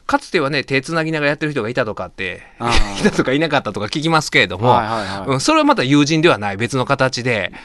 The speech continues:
Speaker 2: うん。
Speaker 1: なかなかないと思うんですよね。
Speaker 2: まあ、でもやっぱだから、島田紳介と土建栄義行以来ちゃうか？
Speaker 1: <laughs> ええように言うたら。
Speaker 2: <laughs>
Speaker 1: ケービーエス京都の歴史で言うとね、
Speaker 2: はいはい。
Speaker 1: 本当に純然たる友達同士でやってるっていうのはね、
Speaker 2: はいはいはい。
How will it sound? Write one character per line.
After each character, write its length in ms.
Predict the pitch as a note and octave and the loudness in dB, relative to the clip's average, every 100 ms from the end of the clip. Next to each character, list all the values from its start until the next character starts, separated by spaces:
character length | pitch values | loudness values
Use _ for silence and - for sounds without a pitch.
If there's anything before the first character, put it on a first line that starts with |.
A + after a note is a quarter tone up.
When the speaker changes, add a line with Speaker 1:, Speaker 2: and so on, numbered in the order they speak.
| - - | -20 -18
Speaker 2:
う 40 | D3+ | -2
ん。 60 | |
Speaker 1:
な 120 | C4+ | 2
か 100 | D4 | 2
な 120 | C#4+ B3+ | 2 2
か 80 | |
な 120 | D3+ A#2 | 2 0
い 60 | |
と 60 | G2 | -2
思 100 | F#2 | -8
う 40 | |
ん 20 | |
で 60 | - | -14
す 60 | - | -12
よ 60 | |
ね。 180 | E3 G3 - - | -12 -14 -14 -8
Speaker 2:
ま 120 | A3 | -6
あ、 40 | |
で 180 | D#3+ G#3 | -4 -2
も 80 | F3+ | -2
や 80 | C3+ | -2
っ 20 | |
ぱ 100 | C#3 | -2
だ 100 | B2+ | -2
か 60 | |
ら、 140 | A2+ G#2 | -4 -6
島 280 | - C3 C3 | -6 -4 -2
田 140 | C3 | -4
紳 240 | - C#3+ | -2 -4
介 160 | A#2+ G#2+ | -4 -8
と 140 | F#2 | -10
土 160 | E2+ A2 | -10 -10
建 180 | A2+ A2+ | -8 -8
栄 200 | A2+ A2+ | -6 -6
義 280 | B2 - B2+ | -6 -6 -4
行 380 | - A2 A2+ | 0 0 0
以 40 | A2+ | -4
来 220 | G2+ D#2+ D#2 - - - | -8 -10 -14 -16 -12 -10
ち 40 | |
ゃ 40 | G2 | -6
う 60 | |
か？ 280 | A2+ A2+ - - - | -4 -4 -4 -8 -10
Speaker 1:
<laughs> 280 | - G#3+ F#3 | -10 -8 0
え 140 | F#3 F3 | 4 6
え 40 | |
よ 120 | G3 | 6
う 20 | E3+ | 4
に 80 | |
言 80 | D3+ | 2
う 40 | - | 2
た 120 | F#3 | 2
ら。 120 | F#3 - - F3+ - G3 C4 G#3 | 0 -2 0 0 2 2 2 2
Speaker 2:
<laughs> 800 | - F3+ - - - - G#3+ F3 | -2 -2 -4 -4 -4 -2 -4 2
Speaker 1:
ケ 160 | F#3+ G3 | 4 6
ー 40 | |
ビ 60 | F#3+ | 4
ー 20 | |
エ 40 | |
ス 120 | E3+ E3+ | 4 2
京 100 | F3+ | 4
都 140 | E3 | 4
の 100 | C3+ | 4
歴 220 | D3+ D#3+ | 2 2
史 100 | D#3+ | 2
で 80 | E3 | 4
言 120 | E3 | 4
う 40 | E3 | 2
と 100 | D#3+ | 4
ね、 220 | A3 C4+ - | 4 2 -4
Speaker 2:
は 100 | E3 | 0
い 20 | C#3 | 2
は 40 | |
い。 40 | |
Speaker 1:
本 120 | F3 E3+ | 2 2
当 80 | |
に 60 | E3+ | 2
純 240 | E3+ G3 | 2 0
然 200 | F#3 F#3+ F3 | 2 0 2
た 100 | F3 | 0
る 160 | C#3 | 0
友 220 | D#3 C#3+ C#3 | 0 0 0
達 240 | C#3 C3 | 0 0
同 140 | C3 | 0
士 80 | - | 0
で 60 | G#2 | -2
や 100 | A#2 | -2
っ 40 | |
て 100 | - | -2
る 100 | A#2 | -6
っ 20 | A2 | -6
て 100 | G2 | -10
い 40 | |
う 20 | |
の 80 | F2 | -8
は 60 | F#2 | -2
ね、 40 | |
Speaker 2:
は 60 | C#3 | -2
い 80 | A#2 | -2
は 60 | |
い 40 | |
は 60 | |
い。 20 | G#2 | -8